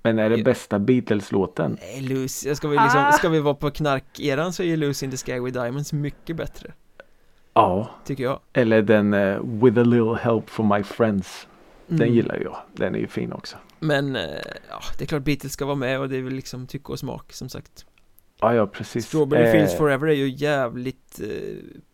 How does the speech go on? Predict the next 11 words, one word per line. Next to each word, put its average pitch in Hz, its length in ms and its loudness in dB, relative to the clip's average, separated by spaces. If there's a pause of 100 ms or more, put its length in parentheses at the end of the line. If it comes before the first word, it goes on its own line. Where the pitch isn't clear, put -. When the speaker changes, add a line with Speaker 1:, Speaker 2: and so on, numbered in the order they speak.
(140)
Speaker 2:
proggig 127 500 0
och 127 80 -4
drömsk 123 560 -4
och 127 500 -8
knarkig. 131 300 -6
Speaker 1:
Ja. 107 400 6 (340)
Speaker 2:
Så - 180 -14
jag 127 200 -8
förstår 127 440 -8
ju 139 80 -6
att - 380 -14